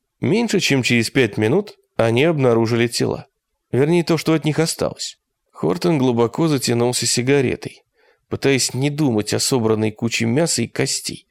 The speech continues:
которые уже запаковали и погрузили в холодильный фургон. Подобные зверства со взрослыми тоже вызывали ужас. Но школьники, дети... Он посмотрел на небо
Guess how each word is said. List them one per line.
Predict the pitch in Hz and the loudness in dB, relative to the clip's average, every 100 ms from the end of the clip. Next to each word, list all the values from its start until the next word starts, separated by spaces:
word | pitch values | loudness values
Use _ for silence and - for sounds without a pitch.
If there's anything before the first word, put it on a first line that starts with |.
| _ - _ | _ -20 _
которые | - 117 117 113 113 | -6 -2 0 2 2
уже | 113 113 | 0 0
запаковали | 113 110 110 117 127 165 113 | 0 -2 0 2 2 2 0
и | |
погрузили | 104 107 107 110 127 127 | -2 -4 -2 0 0 -2
в | - | 0
холодильный | 110 107 110 113 110 | 0 0 0 0 -2
фургон. | - 107 - - _ _ _ _ | -2 -4 -6 -12 _ _ _ _
Подобные | 107 117 139 135 123 117 | -4 2 0 2 2 2
зверства | 110 117 147 143 - 104 | 2 2 2 0 -2 -2
со | 113 107 | 0 0
взрослыми | 107 113 143 - 139 143 | 0 0 0 0 0 0
тоже | 139 208 190 | 0 0 2
вызывали | 147 123 127 120 113 113 | 2 2 2 2 2 2
ужас. | 120 - - - _ _ _ - | 0 -4 -10 -12 _ _ _ -8
Но | 110 | -4
школьники, | 113 - - 139 151 - - - _ | -4 -4 -2 -2 -2 -4 -10 -20 _
дети... | 117 117 120 185 - - _ _ _ | -8 -2 -2 -2 -4 -8 _ _ _
Он | - 185 160 | -2 -2 0
посмотрел | 139 131 123 123 117 | 0 2 2 2 2
на | 110 107 | 2 2
небо | 135 185 175 | 0 -2 -4